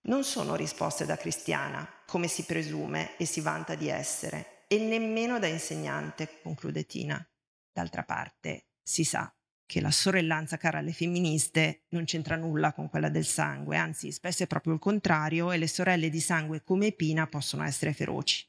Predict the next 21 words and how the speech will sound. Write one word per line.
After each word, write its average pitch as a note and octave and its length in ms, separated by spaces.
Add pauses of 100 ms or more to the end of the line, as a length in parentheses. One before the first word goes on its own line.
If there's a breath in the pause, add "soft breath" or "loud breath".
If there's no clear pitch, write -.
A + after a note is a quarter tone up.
(340)
Oltre A#3+ 260
alle G3 140
amicizie G3+ 460
storiche F3 500
della D#3+ 400
Resistenza, D#3+ 800
come D#3+ 440
Vilma, E3+ 600
Tina B3+ 260
trova D#3+ 240
compagne F3 420
di E3+ 100
viaggio G3 300
tra F3 140
le D#3+ 140
donne D#3+ 240
del D3+ 180
partito, D3+ 920 (120)
anche G3 320
se F3 520 (120)
fondamentalmente, F3+ 1400